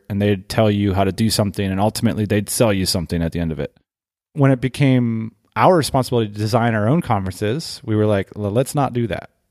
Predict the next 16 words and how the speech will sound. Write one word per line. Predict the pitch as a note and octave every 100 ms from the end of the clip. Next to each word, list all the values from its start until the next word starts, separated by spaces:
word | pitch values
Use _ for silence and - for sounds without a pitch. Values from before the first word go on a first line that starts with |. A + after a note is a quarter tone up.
| _
<laughs> | C#3 - - E3+ - A#3 - - - F#3 - F3+ - G3 F#3+ F#3 D#3
So | - E3
instead, | D#3 - G#3 A3+ F3+ E3 - - -
what | D3
we've | D#3+ C#3+
done | C3+ E3 F3
is | C#3+
we've | C3+ C3+
created | - D3 D3 C#3
this | B2
sort | - C3
of | G#2+
campus | - B2+ B2+ C#3+ - -
environment | - G#2 G2+ G2 G2+ G2+ F#2+ -
where | G#2 F#2+ F#2+ G2 - _ _ -
members | A2+ B2+ D3 D3+ D3+ C#3 -